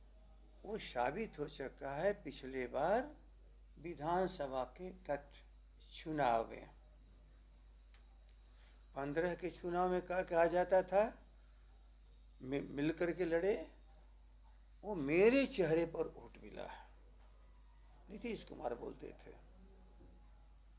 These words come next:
अपने चेहरे का वर्णन करते थे, "ये राजद का वोट नहीं है, बल्कि उनके चेहरे पर वोट है।" लेकिन आप सब गवाह हो,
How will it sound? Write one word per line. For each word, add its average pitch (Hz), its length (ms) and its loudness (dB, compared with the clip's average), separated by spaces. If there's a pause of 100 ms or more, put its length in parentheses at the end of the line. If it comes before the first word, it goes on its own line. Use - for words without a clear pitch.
(280)
अपने 143 340 -4
चेहरे 175 540 2
का 110 380 -8 (600)
वर्णन 165 360 4
करते 120 400 -2
थे, 117 280 -12 (720)
"ये 131 380 -6 (400)
राजद 180 640 10
का 196 140 6
वोट 170 380 2
नहीं 139 300 -2
है, 131 380 -4 (540)
बल्कि 156 340 0
उनके 151 380 -6
चेहरे 165 500 6
पर 120 220 -2
वोट 104 300 -12
है।" - 240 -16 (1080)
लेकिन 147 540 -6 (1040)
आप 131 180 0
सब 135 280 -6
गवाह 147 320 6
हो, - 340 0